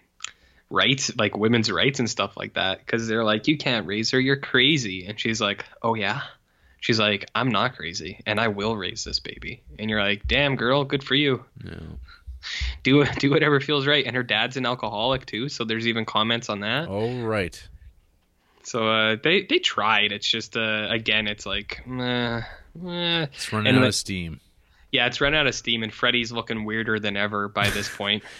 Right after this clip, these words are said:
Speaker 2: And then you get to Freddy's Dead, The Final Nightmare.
Speaker 1: Yep.
Speaker 2: Holy fuck, this movie's, uh, what a, what a, t-, this is a tough one.
Speaker 1: Oh yeah, this one's definitely, uh, it's got, it's got all the worst stuff in it,
Speaker 2: Fre-,
Speaker 1: I
Speaker 2: Freddy's
Speaker 1: think.
Speaker 2: in full-on Looney Tunes mode.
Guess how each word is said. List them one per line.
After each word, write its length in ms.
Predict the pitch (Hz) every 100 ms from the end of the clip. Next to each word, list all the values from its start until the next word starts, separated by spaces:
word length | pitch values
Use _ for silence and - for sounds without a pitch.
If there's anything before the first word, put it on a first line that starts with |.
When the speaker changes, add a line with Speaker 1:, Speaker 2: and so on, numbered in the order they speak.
| -
Speaker 2:
And 140 | 101 98
then 100 | 107
you 80 | 107
get 160 | 110 -
to 100 | 104
Freddy's 400 | - 98 104 92
Dead, 260 | 101 92
The 80 | 90
Final 340 | - 87 85 85
Nightmare. 540 | 80 80 80 76 73 - - - - _ -
Speaker 1:
Yep. 340 | 113 117 - -
Speaker 2:
Holy 460 | 127 135 127 110
fuck, 240 | 98 95 -
this 180 | 82 95
movie's, 320 | 87 76 - - - 92
uh, 360 | 85 80 78 - _
what 300 | 95 90 101
a, 280 | 101 90 80 - _
what 220 | 90 104
a, 80 | 107
t-, 200 | - -
this 200 | 107 110
is 120 | 120 110
a 80 |
tough 300 | 101 107 92
one. 200 | 85 78 - _ _ _ - - - -
Speaker 1:
Oh 160 | 131
yeah, 160 | 131 104 -
this 180 | 135 131
one's 220 | 147 117
definitely, 480 | 110 117 117 110 107
uh, 260 | 104 104 107 -
it's 200 | 117 -
got, 340 | 131 127 117 -
it's 100 | 123
got 180 | 131 123
all 220 | 113 120
the 120 | 123
worst 340 | 113 107 110 -
stuff 300 | - 101 -
in 80 | 107
it, 180 | 107 104
Speaker 2:
Fre-, 100 | - 120
Speaker 1:
I 80 | 117
Speaker 2:
Freddy's 300 | 127 131 110
Speaker 1:
think. 100 | 110
Speaker 2:
in 40 |
full-on 480 | - 113 117 110 101
Looney 260 | 90 98
Tunes 340 | 104 - 113 110
mode. 380 | 117 117 139